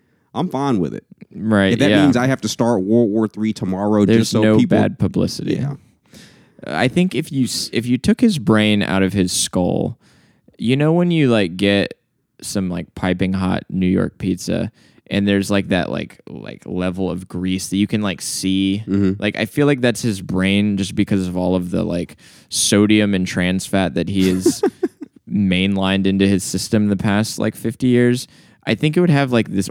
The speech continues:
Speaker 2: orange sheen of just, like, grease. Um, I,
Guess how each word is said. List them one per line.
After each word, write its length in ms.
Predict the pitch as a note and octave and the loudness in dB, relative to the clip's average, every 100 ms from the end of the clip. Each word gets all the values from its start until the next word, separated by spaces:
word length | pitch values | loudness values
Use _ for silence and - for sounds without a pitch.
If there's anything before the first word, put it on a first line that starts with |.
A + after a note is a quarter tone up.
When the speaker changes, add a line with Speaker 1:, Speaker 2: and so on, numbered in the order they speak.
| - | -4
Speaker 2:
orange 380 | F#2+ G2+ G2 F#2 | 0 2 0 -2
sheen 500 | - F#2 F2+ F#2 - | -6 -4 -2 -4 -6
of 100 | - | -6
just, 180 | F#2+ | -6
like, 220 | F2+ B1+ - | -6 -8 -10
grease. 640 | - F2+ F2 - - - - | -6 -4 -4 -6 -10 -14 -4
Um, 600 | F#2 F2+ F#2 F2 - A2+ _ _ _ _ _ - - _ _ _ _ _ | -2 0 -2 -4 -8 -12 _ _ _ _ _ -20 -20 _ _ _ _ _
I, 360 | - G#2 G#2 - | -2 0 0 -2